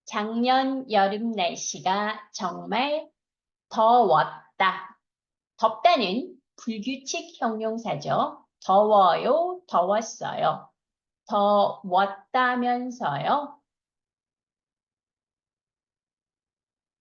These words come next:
네, 밤에도 잠을 못 잘 정도로 더웠어요.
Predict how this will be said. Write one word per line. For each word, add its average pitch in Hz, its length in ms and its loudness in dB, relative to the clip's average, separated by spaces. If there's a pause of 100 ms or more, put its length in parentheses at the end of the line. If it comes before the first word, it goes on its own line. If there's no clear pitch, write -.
(140)
네, 208 480 0 (1040)
밤에도 254 920 -2
잠을 226 640 0
못 226 320 -4
잘 262 360 4
정도로 190 920 -2
더웠어요. 185 880 -2